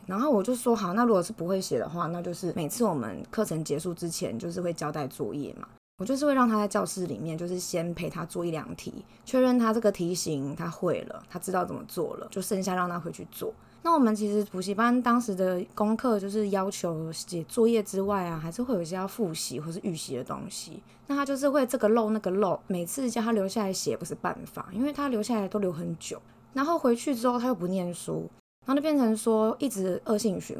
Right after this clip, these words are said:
环。我就一直跟妈妈在电访联络，或者说联络簿上面会写说什么事情还没有做，什么东西要再留下来完成，或是说又要再额外约时间过来一趟。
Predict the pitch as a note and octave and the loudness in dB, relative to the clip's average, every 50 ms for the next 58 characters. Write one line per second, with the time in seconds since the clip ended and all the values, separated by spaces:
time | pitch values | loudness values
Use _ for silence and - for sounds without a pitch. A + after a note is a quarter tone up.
0 | - D3+ - - - - G#3 - - - _ _ _ - - F#3+ A#3+ D#4+ D#4 C#4 | -8 -8 -8 -8 -8 -8 -12 -16 -18 -20 _ _ _ -4 -2 0 0 2 2 0
1 | A3 G#3+ G3+ G3 F#3+ F#3+ F3+ F3+ F3 E3 F3+ F3+ D#3+ - G3 F3+ - D#3+ D3+ - | 0 2 0 2 2 2 2 0 0 -2 -2 -4 -2 0 0 -2 0 -2 -4 -6
2 | - - - - - - - F#3 E3+ C3 C#3 C#3+ E3+ F3+ D#3 E3+ F#3 F#3+ F#3 F3+ | -6 -6 -10 -16 -16 -10 -6 -4 -4 -4 -2 -2 -2 -2 0 0 0 0 0 -2
3 | F#3 F3+ - D3 F3+ F3+ F3 E3+ F3+ F3+ F3+ F3 F3 F3+ F3 D#3+ D#3+ E3+ E3+ - | -2 -2 -2 0 -2 -2 -2 -4 -4 -6 -4 -4 -4 -4 -4 -4 -6 -6 -8 -10
4 | - - - - - - - D3+ D3 C#3+ D3+ - - - D3 - A3 G#3 - E3+ | -10 -8 -8 -8 -8 -6 -6 -6 -4 -4 -4 -6 -6 -6 -6 -4 -4 -4 -4 -4
5 | D#3+ E3 D3+ D3 E3+ E3+ C#3+ - - - - - E3+ - - _ _ _ - - | -6 -6 -4 -4 -4 -4 -6 -8 -10 -8 -4 -2 -2 -2 -4 _ _ _ -12 -8
6 | - E3+ E3 D#3+ E3 F3+ F#3 G3 F#3+ - - F3 F#3 F3+ F3 E3 - G3 F3 E3 | -4 -4 -2 -2 -2 -2 -2 -2 -2 -2 -2 -2 0 -2 -2 -2 -2 -4 -4 -2
7 | D#3+ C#3+ A#2+ D3+ - F3 D3+ C3+ B2 F2+ A#2 C#3 - G2 B3 - - - - - | -2 -4 -4 -4 -4 -4 -4 -4 -4 -4 -4 -4 -4 -6 -6 -6 -6 -6 -6 -4
8 | - B3+ B3+ B3+ C4+ B3+ A#3+ - A3+ G#3 G#3 G#3+ G#3+ G#3 G3 F#3+ G#3 - - C#3+ | -2 0 0 2 0 0 2 4 4 4 6 4 4 2 0 0 -2 -2 -2 -2
9 | D3 E3+ E3+ E3 E3 E3 C#3+ D3 - C#3+ - - - - - - C#3 - - - | -4 -2 -2 -2 -2 -2 -4 -4 -6 -8 -8 -8 -8 -4 0 0 0 0 -2 -6
10 | - - - - - - | -10 -14 -14 -12 -12 -12